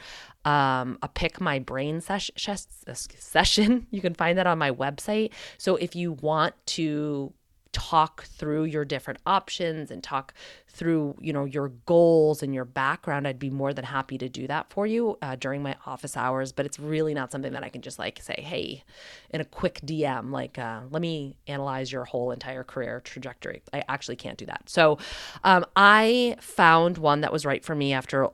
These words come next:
uh, talking to a lot of different people and a lot of phone calls, a lot of text messages, a lot of emails, and, um, figured out what, yeah, what was, what was the most exciting for me, what made the most sense for my next steps.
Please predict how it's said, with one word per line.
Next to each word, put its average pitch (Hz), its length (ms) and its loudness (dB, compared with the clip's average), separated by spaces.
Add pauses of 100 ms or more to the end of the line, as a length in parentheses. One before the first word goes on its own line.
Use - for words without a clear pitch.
uh, 127 120 -2
talking 143 340 -2
to 123 120 -4
a 127 60 -2 (140)
lot 147 140 2
of 147 60 -4
different 135 300 -6
people 127 580 -2
and 120 300 -6 (840)
a 135 100 -4
lot 156 280 4
of 143 60 -6
phone 135 240 2
calls, 120 420 0
a 110 40 -6
lot 156 200 6
of 151 80 0
text - 260 -6
messages, 123 540 -8
a 147 60 -2
lot 156 220 4
of 160 80 4
emails, 135 600 0
and, 123 220 -6 (880)
um, 135 520 -2 (1120)
figured 190 460 10 (100)
out 160 500 10
what, 156 580 6 (420)
yeah, 208 240 4
what 165 220 6
was, 170 220 0 (200)
what 165 140 4
was 175 120 4
the 208 80 4
most 214 220 6
exciting 226 400 4
for 196 100 -2
me, 185 160 2
what 160 160 4
made 165 160 2
the 170 60 -4
most 151 260 0
sense 156 380 -2
for 151 120 -2
my 151 180 0
next 135 300 -2
steps. - 480 -2